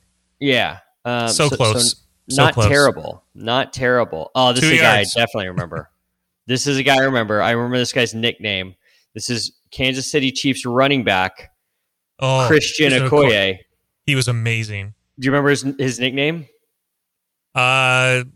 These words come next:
Speaker 2: like the Nigerian steamroller or something?
Speaker 1: <laughs> The Nigerian nightmare.
Speaker 2: There we go. Uh, he just
Speaker 1: Pretty
Speaker 2: was,
Speaker 1: certain.
Speaker 2: he was Earl Campbell-esque. He was
Speaker 1: Yeah.
Speaker 2: off.
Speaker 1: I'm pretty certain that they would not give him that nickname today if he was in the league.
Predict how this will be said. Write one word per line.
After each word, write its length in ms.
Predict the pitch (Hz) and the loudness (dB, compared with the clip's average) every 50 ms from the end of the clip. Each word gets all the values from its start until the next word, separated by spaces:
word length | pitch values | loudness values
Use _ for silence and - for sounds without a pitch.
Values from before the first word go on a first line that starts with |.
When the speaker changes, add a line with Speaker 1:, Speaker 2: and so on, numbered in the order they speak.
| _ _ | _ _
Speaker 2:
like 160 | - 147 120 110 | -4 -4 -2 -2
the 120 | - 127 | -2 -2
Nigerian 760 | 117 123 123 127 123 123 113 - 127 131 131 135 127 123 120 | -2 0 0 0 0 0 0 0 0 2 2 2 2 2 0
steamroller 640 | 110 - - - 131 131 127 131 131 127 127 127 127 | -2 -4 -2 -2 0 2 2 2 2 2 2 2 2
or 60 | 123 123 | 0 0
something? 460 | - - 131 123 117 135 127 127 123 _ _ - 151 | 0 -2 -2 -2 -2 -2 -4 -4 -4 _ _ -10 -10
Speaker 1:
<laughs> 200 | - - - - - | -10 -12 -14 -14 -8
The 200 | 151 127 160 165 | -2 0 0 2
Nigerian 680 | 165 165 151 147 139 131 151 151 151 151 143 135 127 | 2 2 2 2 2 4 4 6 6 6 4 4 2
nightmare. 460 | 120 117 117 92 101 101 92 85 82 - - - | 2 0 0 -2 -4 -6 -6 -6 -8 -8 -6 -2
Speaker 2:
There 100 | 196 208 | 0 0
we 80 | 196 165 | 0 0
go. 240 | 139 143 139 135 131 _ _ _ _ _ _ _ - | 0 0 0 -2 -4 _ _ _ _ _ _ _ -4
Uh, 180 | 156 151 151 139 - _ - | -4 -4 -4 -6 -10 _ -2
he 80 | 196 | 2
just 20 | 185 | 4
Speaker 1:
Pretty 140 | 208 247 277 | 6 8 8
Speaker 2:
was, 160 | 269 - - | 6 6 4
Speaker 1:
certain. 280 | - 233 220 190 - - - - - _ _ | 4 4 4 4 0 -6 -14 -20 -20 _ _
Speaker 2:
he 120 | - 214 | -2 0
was 140 | 220 208 - 240 - | 0 0 -2 -4 -2
Earl 240 | - 220 214 220 202 | 0 2 2 2 0
Campbell-esque. 1000 | - - 214 196 190 180 165 165 151 147 165 - 156 147 123 107 - - - - - - - _ _ _ | -2 -2 -2 0 0 0 2 2 2 2 2 0 0 0 0 -2 -4 -6 -8 -10 -12 -16 -20 _ _ _
He 60 | - 165 | 0 4
was 40 | 156 | 4
Speaker 1:
Yeah. 220 | 147 139 135 131 110 | 6 6 4 4 2
Speaker 2:
off. 80 | 104 - _ _ _ _ _ _ _ _ - | 0 -4 _ _ _ _ _ _ _ _ 0
Speaker 1:
I'm 160 | 170 170 170 - | 2 2 2 2
pretty 220 | - 202 214 247 233 | 0 2 2 2 2
certain 360 | - - 240 220 170 180 165 | 4 4 4 4 4 4 4
that 160 | 160 165 - - - | 2 2 2 0 -12
they 240 | - 120 120 156 156 | -6 0 4 4 4
would 180 | 147 143 151 139 | 6 4 4 4
not 240 | 143 143 139 135 135 | 4 4 4 2 2
give 160 | - 135 120 113 | 0 -2 0 0
him 160 | 131 123 120 | 0 0 0
that 200 | 117 113 107 - | 0 -2 0 -2
nickname 340 | 113 98 - 110 113 113 104 | -4 -6 -4 -6 -6 -6 -6
today 400 | - 120 110 95 87 85 87 _ - | -6 -4 -2 -2 -2 -4 -4 _ -8
if 120 | - 107 | -8 -4
he 80 | 120 123 | -2 -4
was 120 | 123 123 120 | -4 -4 -6
in 80 | 110 | -8
the 100 | 104 90 | -8 -8
league. 220 | 76 78 80 76 | -8 -10 -12 -14